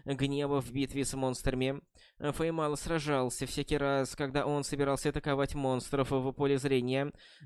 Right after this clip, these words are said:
стрела направлялась, эм, направляла его в ад, прежде чем он успевал ударить. Отношение Елены к Фею разительно изменилось. С-, несмотря на то, что они до сих пор не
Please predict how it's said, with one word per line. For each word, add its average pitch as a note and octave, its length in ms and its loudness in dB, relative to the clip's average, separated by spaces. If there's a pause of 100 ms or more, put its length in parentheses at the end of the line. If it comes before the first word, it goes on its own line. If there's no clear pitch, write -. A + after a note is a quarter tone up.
стрела C#3+ 420 0
направлялась, C#3 880 0
эм, C3+ 220 2 (340)
направляла C#3+ 560 4
его C#3 420 4
в C3+ 120 2
ад, C#3+ 180 4
прежде C3 480 4
чем C3+ 400 2
он C3+ 240 2
успевал B2 460 4
ударить. A#2+ 440 2 (760)
Отношение D#3+ 640 0
Елены D3+ 380 2
к - 60 -6
Фею C#3+ 460 4
разительно C3+ 680 0
изменилось. C3 600 0 (240)
С-, - 140 -10
несмотря D3+ 440 -2
на D#3+ 100 0
то, C#3 240 4
что D3 220 0
они C#3 260 2
до C#3 160 6
сих C3+ 240 -2
пор C3 300 2
не C3+ 300 2